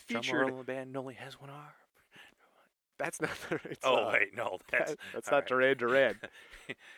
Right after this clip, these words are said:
Speaker 2: They're Hungry Like the Wolf.
Speaker 1: Oh, yeah, that's right.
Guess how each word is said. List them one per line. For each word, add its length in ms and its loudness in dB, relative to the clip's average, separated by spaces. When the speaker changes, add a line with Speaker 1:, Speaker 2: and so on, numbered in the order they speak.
Speaker 2:
They're 160 2
Hungry 280 2
Like 160 2
the 100 0
Wolf. 360 -2
Speaker 1:
Oh, 240 8
yeah, 220 0
that's 180 -12
right. 200 -14